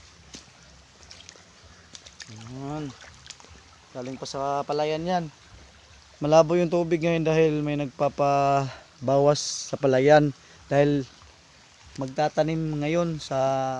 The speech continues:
palayan doon. Binabawasan nila ng tubig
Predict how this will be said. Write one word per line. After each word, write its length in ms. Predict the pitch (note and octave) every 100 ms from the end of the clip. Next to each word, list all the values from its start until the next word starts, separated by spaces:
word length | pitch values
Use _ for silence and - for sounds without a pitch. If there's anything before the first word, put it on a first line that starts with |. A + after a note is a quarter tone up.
| C3 - - - - -
palayan 400 | C3 C3+ C#3 C3+
doon. 320 | C#3 D3 D#3+ E3 - _ _ _ - - _ _ - - - - - - - - C3
Binabawasan 560 | C3 B2+ C#3+ C#3 D3
nila 160 | C#3 C#3
ng 160 | C#3
tubig 400 | C3 C#3+ C3 C3+